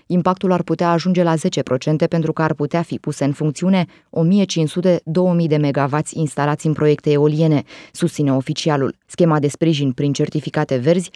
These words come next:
va fi aplicată în perioada două mii unsprezece, două mii douăzeci și unu.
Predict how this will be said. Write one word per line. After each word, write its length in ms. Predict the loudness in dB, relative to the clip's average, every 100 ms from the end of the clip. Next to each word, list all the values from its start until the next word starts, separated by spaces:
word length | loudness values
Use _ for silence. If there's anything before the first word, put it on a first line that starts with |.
| -20 -4
va 120 | -2
fi 160 | 2 2
aplicată 440 | 0 0 -2 0
în 80 | 0
perioada 520 | 0 2 2 2 0
două 300 | -2 -2 0
mii 160 | 0 0
unsprezece, 640 | -2 -2 -2 -2 0 0 -2
două 300 | -2 0 2
mii 180 | 0 2
douăzeci 380 | 2 2 0 -2
și 120 | 0
unu. 280 | 2 2